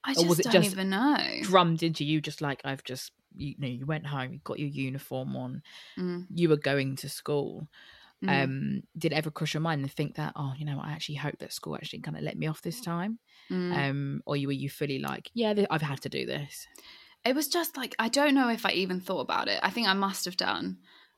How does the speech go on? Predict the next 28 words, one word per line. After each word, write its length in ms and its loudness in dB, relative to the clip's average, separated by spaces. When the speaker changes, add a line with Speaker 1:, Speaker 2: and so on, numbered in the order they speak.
Speaker 2:
Mm. 60 8
Speaker 1:
um, 280 -2
because 240 -2
it 40 -6
was 140 -4
just, 400 0
I 60 0
think 140 -4
that 180 -2
conversation 640 0
with 120 0
Dad, 500 2
like, 180 -2
he 140 0
was, 300 0
and, 180 2
you 80 4
know, 80 6
we'd 120 0
had 200 0
conversations 500 0
before 400 0
that 200 2
where 100 -4
he 140 -4
was 180 -8
literally 320 -2
like, 340 -2